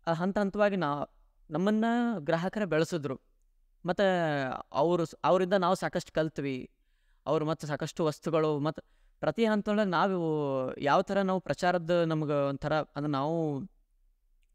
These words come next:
ಆ, ಇಷ್ಟು ದೊಡ್ಡ ಮಳಿಗೆ ಹಾಕ್ಲಿಕ್ಕೆ ನಮ್ಗೆ ಅದು ಇದು ಆಯ್ತಪ್ಪ ಅಂತಂದ್ರೆ, ಸಾಕಷ್ಟು ವಸ್ತುಗಳು ಈಗ ನಾವೇನು ಸೀಸನಲ್ ವೈಸ್ ಪ್ರಾಡಕ್ಟ್ಸ್ ಅಂತ ಅಂತೀವಿ, ಆ ಥರದ ವಸ್ತುಗಳು. ಉದಾಹರಣೆ, ಎರಡ್ ಸಾವಿರದ ಹದಿನಾರು ಒಳಗೆ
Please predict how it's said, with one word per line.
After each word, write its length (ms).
ಆ, 380
ಇಷ್ಟು 300
ದೊಡ್ಡ 180
ಮಳಿಗೆ 320
ಹಾಕ್ಲಿಕ್ಕೆ 360
ನಮ್ಗೆ 200
ಅದು 280
ಇದು 140
ಆಯ್ತಪ್ಪ 300
ಅಂತಂದ್ರೆ, 460
ಸಾಕಷ್ಟು 560
ವಸ್ತುಗಳು 600
ಈಗ 180
ನಾವೇನು 380
ಸೀಸನಲ್ 520
ವೈಸ್ 240
ಪ್ರಾಡಕ್ಟ್ಸ್ 320
ಅಂತ 160
ಅಂತೀವಿ, 380
ಆ 80
ಥರದ 240
ವಸ್ತುಗಳು. 420
ಉದಾಹರಣೆ, 420
ಎರಡ್ 180
ಸಾವಿರದ 280
ಹದಿನಾರು 480
ಒಳಗೆ 320